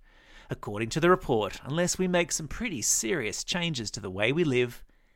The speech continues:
heat waves, droughts, flooding and extreme weather events are going to become more and more common.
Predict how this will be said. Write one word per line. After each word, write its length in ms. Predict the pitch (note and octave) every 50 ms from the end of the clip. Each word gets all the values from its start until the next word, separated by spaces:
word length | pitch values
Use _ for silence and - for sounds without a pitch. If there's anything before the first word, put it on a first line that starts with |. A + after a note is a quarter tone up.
| _ _ _ _ -
heat 260 | - C#3+ C#3+ C#3+ -
waves, 580 | - C3+ C#3+ C#3+ C#3+ C#3+ C#3+ C#3+ - - - - -
droughts, 680 | - - G2 G#2 G2+ G2+ - - - - - - - -
flooding 580 | - - - C3 D3 E3 F3 D#3 C#3 A#2+ C3 C3+
and 120 | B2 A#2+
extreme 580 | B2+ B2 - - - - B2 C3 D#3 D#3+ E3 D#3
weather 320 | C3 D3 D#3+ D3+ C#3 C3
events 380 | A#2+ A2+ A#2+ C3+ D#3 D#3 - -
are 20 |
going 380 | A#2+ A2 - B2+ C3+ D3+ E3 E3+
to 120 | - -
become 360 | - - - - - A2 A#2 B2
more 340 | B2 G#2+ G2+ F#2 F#2 G2+
and 140 | A2+ A2+ A2
more 260 | F#2+ F2+ E2+ D2+ D2+ - -
common. 580 | - - C3+ C3 A#2 G2 F2 D#2 D#2 D#2+ -